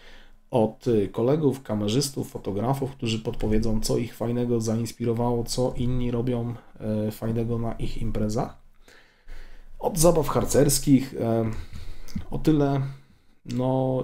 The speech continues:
jak to zrobicie, to jest sztuka, którą trzeba, trzeba poznać. Ja nie jestem ekspertem, nie robię wszystkiego najlepiej,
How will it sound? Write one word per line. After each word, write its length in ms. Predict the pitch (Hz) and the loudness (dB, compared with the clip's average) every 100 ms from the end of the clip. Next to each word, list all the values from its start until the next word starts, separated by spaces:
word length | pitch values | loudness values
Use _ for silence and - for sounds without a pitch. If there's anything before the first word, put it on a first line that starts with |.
| - | -4
jak 320 | 117 139 143 | 0 0 2
to 160 | - 135 | 2 2
zrobicie, 540 | 127 117 107 - 113 120 139 - - _ _ _ | 2 -2 -4 -4 -4 -4 -6 -10 -20 _ _ _
to 140 | 131 131 | 2 2
jest 260 | 127 - | 0 -4
sztuka, 800 | - - - 151 143 135 135 135 139 - - - - - | -4 -4 -4 -4 0 2 2 0 -4 -10 -16 -20 -20 -12
którą 580 | - 123 120 120 120 135 - _ _ _ _ _ _ _ - | -4 0 0 0 -4 -6 -14 _ _ _ _ _ _ _ -6
trzeba, 640 | - 135 127 117 117 120 _ _ _ _ _ _ _ _ | -2 0 0 0 -2 -8 _ _ _ _ _ _ _ _
trzeba 240 | - - 110 | -12 -8 -6
poznać. 500 | 113 107 104 98 110 | -4 -6 -6 -8 0
Ja 440 | 120 147 139 139 - - - - - - - - | 2 4 2 -2 -8 -18 -18 -18 -18 -20 -20 -6
nie 120 | 156 | 0
jestem 320 | 147 135 110 | 0 0 -2
ekspertem, 720 | 107 - 139 - 143 139 139 135 - _ 120 | -2 0 0 2 2 2 -2 -4 -12 _ -4
nie 200 | 120 127 | 0 4
robię 240 | 135 123 | 4 2
wszystkiego 480 | - - - 123 117 | -2 -6 -4 -2 -2
najlepiej, 640 | 104 107 135 143 139 135 | -2 0 0 4 4 2